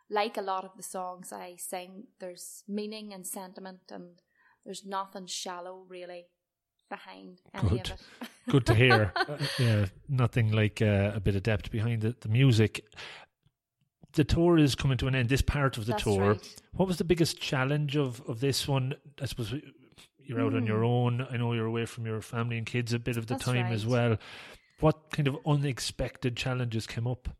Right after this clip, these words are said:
Speaker 1: Well, the Beast from the East was one of
Speaker 2: Obviously.
Speaker 1: them.
Speaker 2: Well, that should be expected. I think there was about four, wasn't there?
Speaker 1: <laughs> That was, that was one of them.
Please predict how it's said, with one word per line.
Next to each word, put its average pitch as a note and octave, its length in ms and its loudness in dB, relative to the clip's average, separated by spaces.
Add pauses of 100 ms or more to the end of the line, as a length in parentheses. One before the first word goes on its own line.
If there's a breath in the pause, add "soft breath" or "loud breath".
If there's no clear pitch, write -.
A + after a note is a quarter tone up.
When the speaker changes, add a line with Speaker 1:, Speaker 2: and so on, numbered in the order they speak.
Speaker 1:
Well, A3+ 480 -4
the - 220 -12
Beast A#3+ 340 -4
from G#3 160 -8
the F#3 80 -10
East G3 460 -10
was - 140 0
one C3+ 120 2
of - 60 2
Speaker 2:
Obviously. C#4+ 220 2
Speaker 1:
them. - 100 6
Speaker 2:
Well, - 280 4
that - 120 4
should D3 160 0
be C3+ 100 6
expected. C3+ 560 2
I - 60 4
think C3 100 2
there C3 100 0
was A#2 80 4
about A2 160 2
four, C3 480 4
wasn't B2+ 220 2
there? C#3+ 80 4
Speaker 1:
<laughs> A#2 100 2
That - 120 -4
was, C4 160 -4
that A#3 300 -2
was G#3 120 -8
one G#3+ 200 -4
of A#3 120 -8
them. B3+ 260 -6